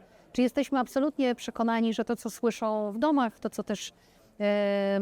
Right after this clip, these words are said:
mówimy do siebie, jak o sobie mówimy, jak komentujemy swoje zachowania, czy to przypadkiem nie jest taka atmosfera, która w ogóle jest atmosferą przede wszystkim porównań, licznych porównań, e, oceniania się wzajemnie, a jesteśmy narodem, który akurat uwielbia się oceniać,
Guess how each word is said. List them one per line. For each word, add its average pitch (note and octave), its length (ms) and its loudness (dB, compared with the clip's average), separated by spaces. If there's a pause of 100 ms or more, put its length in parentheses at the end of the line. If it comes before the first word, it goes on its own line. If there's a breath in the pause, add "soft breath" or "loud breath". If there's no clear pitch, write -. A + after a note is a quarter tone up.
(180)
mówimy A3+ 420 2
do G3+ 120 0
siebie, G#3+ 400 0
jak A3 280 0
o G#3 60 -2
sobie G#3 280 -2
mówimy, G3+ 480 0
jak G3 220 -2
komentujemy A3+ 680 2
swoje A3 260 -2
zachowania, G#3 520 0
czy G#3+ 80 -4
to A3 100 -4
przypadkiem A#3+ 500 -2
nie B3 100 4
jest A3 140 0
taka A3+ 220 -2
atmosfera, A3+ 580 0
która A#3 260 -2
w A3 140 -2
ogóle G#3 400 2
jest G3+ 180 -2
atmosferą G#3 680 0 (540 soft breath)
przede A#3 180 2
wszystkim - 360 0
porównań, B3 540 2
licznych B3 380 0
porównań, G#3+ 580 0 (420 soft breath)
e, G#3 280 0
oceniania C4 600 2
się A3+ 240 -2
wzajemnie, A#3 580 2
a A#3 40 0
jesteśmy A3+ 400 -4
narodem, A3+ 420 2
który G#3 520 0
akurat G#3+ 520 -2 (140)
uwielbia A3 480 2
się G3 200 0
oceniać, G3+ 680 0